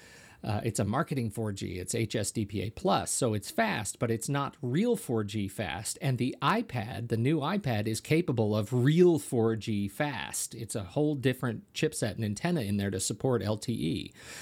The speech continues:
And so it's a little bit frustrating that they, that A T and T has changed their marketing to the point where Apple actually agreed to change that logo, because we're not rocking four G, uh, speeds on the iPhone four S. That's very frustrating.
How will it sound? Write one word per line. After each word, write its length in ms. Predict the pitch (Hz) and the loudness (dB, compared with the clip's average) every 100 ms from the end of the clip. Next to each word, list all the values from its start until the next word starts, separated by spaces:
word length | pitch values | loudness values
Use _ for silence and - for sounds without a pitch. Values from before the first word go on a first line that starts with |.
| - - | -4 2
And 140 | 156 | 6
so 160 | 185 156 | 8 8
it's 100 | 175 | 6
a 60 | |
little 220 | 170 247 | 4 4
bit 180 | 175 131 | 2 -2
frustrating 600 | - 165 151 127 101 98 | -2 -4 -4 -4 -2 -2
that 120 | 98 | -4
they, 280 | - 101 98 - - - | -2 -2 -2 -8 -20 -4
that 140 | - - | -2 2
A 140 | 131 | 0
T 140 | - | 0
and 100 | 113 | -2
T 160 | 113 120 | 0 0
has 160 | 98 - | 0 -2
changed 380 | 131 113 104 - | -2 -2 -2 -2
their 120 | 98 | -2
marketing 440 | 101 117 117 92 | 0 0 -2 -4
to 80 | 92 | -4
the 80 | 95 | -4
point 240 | 113 101 | -4 -4
where 180 | 104 95 - | -2 -4 -2
Apple 380 | 113 110 101 - - - | -2 -2 -4 -6 -10 -6
actually 380 | 104 - 101 | -6 -4 -4
agreed 320 | 92 110 110 101 | -4 -2 -2 -2
to 40 | |
change 400 | 101 - 110 107 | -6 -4 -2 -2
that 160 | - 98 | -4 -4
logo, 380 | 104 107 95 65 | -2 -2 -2 -6
because 360 | 98 113 107 - 220 202 - | -4 -2 -4 -6 -16 -16 -14
we're 280 | 247 135 123 | -8 0 2
not 240 | 127 135 123 | 2 0 0
rocking 360 | 127 117 110 | -2 -2 -6
four 220 | - 101 | -4 -4
G, 380 | 95 101 78 - - _ _ _ _ _ - | -2 -4 -4 -8 -14 _ _ _ _ _ -10
uh, 340 | 110 98 87 85 143 | -6 -6 -8 -10 -6
speeds 640 | - 120 90 82 - - - - - - - - _ - | 0 2 2 -2 -8 -10 -14 -20 -20 -20 -20 -20 _ -8
on 420 | - 110 92 95 - - | -2 0 -2 -4 -10 -2
the 100 | 107 | 0
iPhone 360 | 85 104 - 101 | 0 -4 -8 -6
four 220 | - - | -6 -6
S. 200 | - - | -6 -6
That's 240 | 117 - | -4 -6
very 160 | - 101 | -8 -10
frustrating. 480 | - - - - | -8 -8 -8 -10